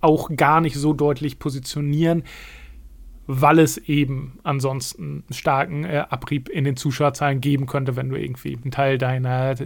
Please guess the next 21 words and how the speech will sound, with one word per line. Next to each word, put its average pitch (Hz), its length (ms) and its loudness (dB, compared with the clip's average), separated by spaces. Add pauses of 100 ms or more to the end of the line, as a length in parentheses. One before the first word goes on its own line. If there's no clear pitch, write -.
(180)
potenziellen 135 1000 4 (100)
Kinogäste 143 580 2
verprellst. 131 720 0 (420)
Aber 165 240 8
ich - 80 4
habe 185 120 4
schon 185 220 4
das 208 140 2
Gefühl, 170 360 6
dass 156 180 2
eben 151 340 0
durch 214 600 6 (160)
diese 151 440 0
Diskursverlagerung 143 920 0
von 135 320 -6
Trump 147 560 2 (220)
eine 160 140 8
deutliche 175 520 8
Positionierung 151 1400 2
nötig 151 600 4
war. 147 200 -12